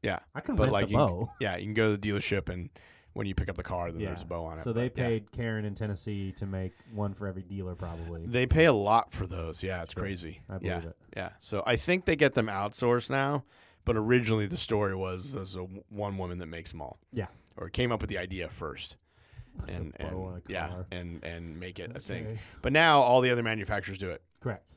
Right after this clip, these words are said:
Speaker 1: Ev-, you know, Mercedes, B M W, everybody's got a bow, everybody's got a holiday event and, and whatever. So,
Speaker 2: Well, how
Speaker 1: um,
Speaker 2: about your next commercial? When you open the door, confetti rains out. And then I'll start a confetti company.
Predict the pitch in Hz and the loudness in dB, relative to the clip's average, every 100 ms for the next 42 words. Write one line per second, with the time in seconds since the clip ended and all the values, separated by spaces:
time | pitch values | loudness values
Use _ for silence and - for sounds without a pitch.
0 | - 107 101 - 92 90 - 135 120 110 | -10 -8 -8 -10 -14 -6 2 4 4 4
1 | 107 101 107 110 110 107 104 104 101 107 | 2 0 0 0 2 2 0 0 0 -2
2 | 101 110 104 101 98 95 95 95 101 95 | 0 0 0 0 0 -2 -6 -8 -4 -4
3 | 92 90 98 98 90 90 90 85 78 85 | -2 -4 -2 -2 -2 -6 -6 -8 -10 -12
4 | 71 80 80 76 80 78 - - 78 73 | -10 -10 -10 -10 -8 -10 -10 -10 -8 -10
5 | _ - - - - _ 117 117 160 196 | _ -20 -20 -20 -20 _ 2 4 4 4
6 | 220 180 170 151 147 - 139 123 107 123 | 2 2 -2 -2 -4 -6 -6 -4 -4 -4
7 | 110 104 123 127 127 123 110 110 107 - | -4 -4 -6 -6 -6 -8 -6 -4 -6 -6
8 | 104 - 104 98 90 87 85 85 76 - | -12 -10 -8 -8 -8 -10 -10 -12 -14 -20
9 | _ _ _ _ _ _ _ _ - 110 | _ _ _ _ _ _ _ _ -8 -4
10 | 110 110 107 131 170 156 156 147 123 104 | -2 -2 -2 0 2 2 0 -2 -2 -2
11 | - 95 92 107 | -2 -4 -4 -4